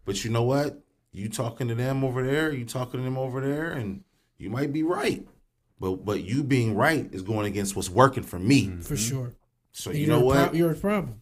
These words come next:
Speaker 1: Yeah, you about to be wrong in being right.
Speaker 3: Yep.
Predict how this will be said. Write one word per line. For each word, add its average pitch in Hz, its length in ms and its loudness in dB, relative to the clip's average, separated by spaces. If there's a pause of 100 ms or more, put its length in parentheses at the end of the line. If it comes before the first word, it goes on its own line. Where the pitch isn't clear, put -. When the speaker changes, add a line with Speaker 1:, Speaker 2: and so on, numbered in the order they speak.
(220)
Speaker 1:
Yeah, 101 240 2 (260)
you - 80 -6
about 123 180 2
to 123 60 -4
be 120 100 0
wrong 139 340 4
in 113 120 0
being 98 220 0
right. 92 340 0 (320)
Speaker 3:
Yep. 147 260 -8